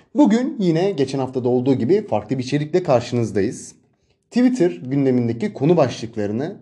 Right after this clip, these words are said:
ele alacağız ve arkadaşlarımızın anlık tepkisini ölçmüş olacağız. Eğer bu içeriğimizi beğenirseniz, bize bildirirseniz inşallah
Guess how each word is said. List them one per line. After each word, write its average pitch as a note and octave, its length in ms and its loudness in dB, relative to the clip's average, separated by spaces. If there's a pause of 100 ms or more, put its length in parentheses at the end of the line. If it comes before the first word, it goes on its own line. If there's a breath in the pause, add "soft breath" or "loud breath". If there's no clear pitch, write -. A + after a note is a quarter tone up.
(200)
ele C3+ 160 6
alacağız B2+ 520 0
ve C3 80 2
arkadaşlarımızın C3 960 -2 (320 soft breath)
anlık F3 340 2
tepkisini F3+ 560 -4 (440)
ölçmüş D#3 380 2
olacağız. G#2 460 -6 (440 soft breath)
Eğer F#3+ 540 2 (280)
bu G3+ 320 -2 (120)
içeriğimizi A#2 880 0
beğenirseniz, G3 960 2 (440)
bize D3 280 2
bildirirseniz G3 920 0
inşallah D#3 680 0